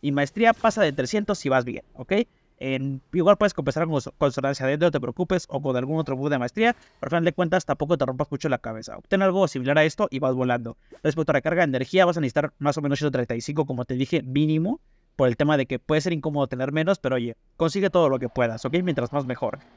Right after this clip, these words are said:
Y pues básicamente es lo que te puedes decir de artefactos. Hay otras sopas para Sino, sí, quizás, eh,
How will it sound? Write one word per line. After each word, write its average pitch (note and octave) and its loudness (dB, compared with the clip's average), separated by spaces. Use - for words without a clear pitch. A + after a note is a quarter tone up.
Y A3+ 0
pues A3 0
básicamente F3+ 0
es E3 -2
lo D3+ -2
que C3+ -6
te - -12
puedes D3 -2
decir D3 -12
de D3+ 4
artefactos. C#3 -2
Hay C#4+ 4
otras D4 2
sopas C4 0
para C3 0
Sino, G#3 -2
sí, A#3 -2
quizás, E3 2
eh, D#3+ 0